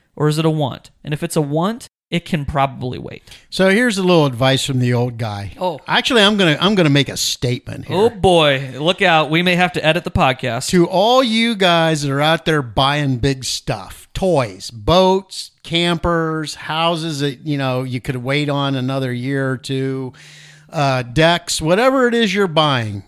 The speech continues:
Speaker 2: I don't care what it is. If you're buying stuff just to buy it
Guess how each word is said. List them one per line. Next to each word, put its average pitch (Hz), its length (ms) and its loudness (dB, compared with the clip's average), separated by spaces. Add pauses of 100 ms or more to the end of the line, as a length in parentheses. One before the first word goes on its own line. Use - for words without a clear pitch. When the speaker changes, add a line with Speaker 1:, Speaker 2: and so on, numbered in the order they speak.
Speaker 2:
I 208 200 -6
don't 190 220 0
care 165 260 -2
what 151 220 0
it 156 120 -2
is. 123 280 -2
If 127 160 -8
you're 220 140 0
buying 185 420 0
stuff 156 420 -2
just 127 300 -4
to - 80 -6
buy 117 340 -2
it 147 120 -2